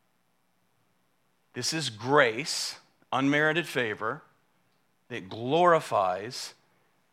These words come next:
Almighty God, and then we reciprocate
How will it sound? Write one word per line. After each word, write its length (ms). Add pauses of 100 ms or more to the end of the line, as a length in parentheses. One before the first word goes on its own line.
(100)
Almighty 460
God, 500
and 160
then 280
we 500 (380)
reciprocate 800